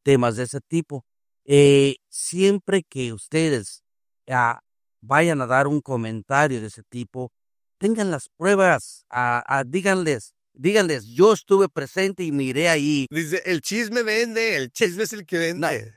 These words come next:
Speaker 1: pero no es justo para las demás personas, ¿no? Entonces,
Speaker 2: Exacto.
Speaker 1: vamos a ser justos con todos. Y acuérdense que todo esto afecta a la economía, afecta a las personas estas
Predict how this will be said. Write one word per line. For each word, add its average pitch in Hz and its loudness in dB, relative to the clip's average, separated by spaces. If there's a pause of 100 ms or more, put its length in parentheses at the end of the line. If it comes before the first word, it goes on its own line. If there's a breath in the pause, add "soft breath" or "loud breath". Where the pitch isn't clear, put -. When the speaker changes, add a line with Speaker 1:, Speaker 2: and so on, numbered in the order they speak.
Speaker 1:
pero 247 6
no 202 2
es - -4
justo 180 -4
para 135 0
las 127 -4
demás 131 -2
personas, 104 -10
¿no? 143 0
Entonces, 170 -6
Speaker 2:
Exacto. - -12
Speaker 1:
vamos 170 -2
a 139 -12
ser 160 -6
justos 160 -6
con 120 -8
todos. 143 -2 (420)
Y 135 2
acuérdense 202 0
que 220 -12
todo 214 2
esto - -6
afecta 170 -8
a - -6
la 165 -8
economía, 160 -2 (340)
afecta 165 0
a 156 4
las 131 -2 (280)
personas 180 0
estas 160 -6